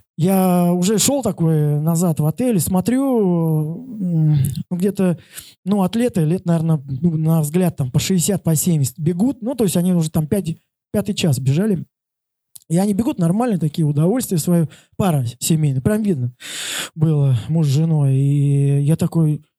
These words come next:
они финишируют, и им дают такие огромные медали, просто огромные, тяжелые. То есть в, в России такого еще не было. Ну, я имею в виду такого качества награды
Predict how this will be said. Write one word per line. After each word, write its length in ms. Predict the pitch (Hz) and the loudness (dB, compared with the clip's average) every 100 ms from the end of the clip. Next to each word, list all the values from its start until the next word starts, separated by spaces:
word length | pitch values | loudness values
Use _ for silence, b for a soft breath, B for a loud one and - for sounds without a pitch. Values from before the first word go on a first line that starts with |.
| _ _ | _ _
они 180 | 180 196 | 0 2
финишируют, 600 | 165 202 - 311 302 185 175 | 4 2 2 0 2 0 0
и 40 | |
им 100 | 240 | 0
дают 200 | 226 233 | 0 -2
такие 260 | 214 - 180 | -2 0 0
огромные 520 | 180 226 269 269 233 | 2 2 0 0 0
медали, 600 | 220 208 196 160 135 120 127 | 0 0 0 2 0 -2 0
просто 240 | 190 180 | 0 0
огромные, 440 | 156 196 233 180 143 | 0 2 2 0 -2
тяжелые. 580 | 165 156 240 190 143 123 B | -2 0 0 2 0 -4 B
То 60 | 240 | -2
есть 100 | 220 | 0
в, 320 | 190 220 196 | 0 0 0
в 80 | 175 | 0
России 220 | 214 254 | 0 -2
такого 240 | 240 196 196 | -4 0 0
еще 160 | - 196 | 0 0
не 140 | 208 | 0
было. 320 | 147 123 123 - _ _ - | 0 -2 -4 -10 _ _ -2
Ну, 100 | 165 - 247 | -2 -2 -8
я 240 | 233 220 | -4 -2
имею 200 | 208 208 | 0 0
в 40 | |
виду 180 | 196 196 | 0 -2
такого 360 | 190 196 - 196 | -2 -4 -2 -2
качества 460 | 208 208 - - 170 | -2 0 -2 0 0
награды 520 | 165 170 170 160 | 0 2 0 0